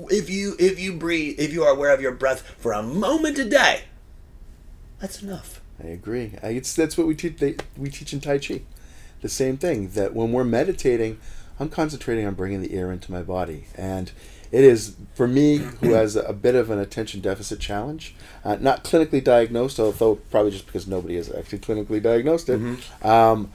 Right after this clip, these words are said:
Speaker 2: uh, just to stay there and concentrate on feeling the air go over my top lip, into my nose, into my lungs, and all the way back out. And that's enough when you let yourself say, "That's enough."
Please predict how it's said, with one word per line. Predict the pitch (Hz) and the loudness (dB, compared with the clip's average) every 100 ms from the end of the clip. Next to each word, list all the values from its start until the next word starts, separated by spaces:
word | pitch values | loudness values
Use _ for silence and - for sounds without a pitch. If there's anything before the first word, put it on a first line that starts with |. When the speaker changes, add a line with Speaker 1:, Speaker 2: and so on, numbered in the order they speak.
| - - - - | -16 -18 -18 -10
Speaker 2:
uh, | 76 - - - - | -10 -10 -18 -14 -4
just | 135 - | -4 -2
to | 160 | -4
stay | - - - 127 131 123 104 | -2 -2 4 6 8 6 0
there | 95 117 120 107 101 | 0 4 6 4 2
and | 107 107 104 | -2 -2 -2
concentrate | - 120 - - 110 | -4 -4 -4 0 0
on | 104 95 92 - - - | 0 -2 -4 -10 -20 -14
feeling | - 127 135 123 | 2 4 4 2
the | 113 | 0
air | 110 110 101 | 2 0 2
go | 101 | 0
over | 98 101 | 0 -2
my | 101 | -6
top | - 98 95 | -4 -4 -4
lip, | 98 87 - - | -4 -4 -6 -6
into | 113 104 110 | -6 -6 -4
my | 98 | -2
nose, | 95 95 92 90 - - - - - | -2 -2 0 -2 -4 -14 -18 -18 -10
into | 117 123 - | -2 -2 -2
my | 117 107 104 | -4 -2 0
lungs, | 107 110 107 101 95 - | 2 2 0 -2 -6 -6
and | 95 92 - | -6 -6 -2
all | 101 110 | 2 2
the | 104 | 4
way | 107 | 4
back | 98 98 92 - | 4 2 -2 -4
out. | 101 98 87 - | -2 0 0 -4
And | 98 95 90 - - - - | -6 -6 -8 -14 -20 -20 -8
that's | - 139 156 - - - - - - | -2 -2 -2 -6 -8 -16 -20 -20 -8
enough | 123 131 170 143 - - | -2 2 2 0 -6 -2
when | 123 120 | 0 0
you | 113 113 110 110 | 0 -2 -2 2
let | 139 - | 2 2
yourself | 117 - 107 | -8 -4 -6
say, | - - 104 90 - | -4 0 0 0 -6
"That's | 87 95 92 - | -2 -2 -2 -8
enough." | 90 - - | -10 -10 -16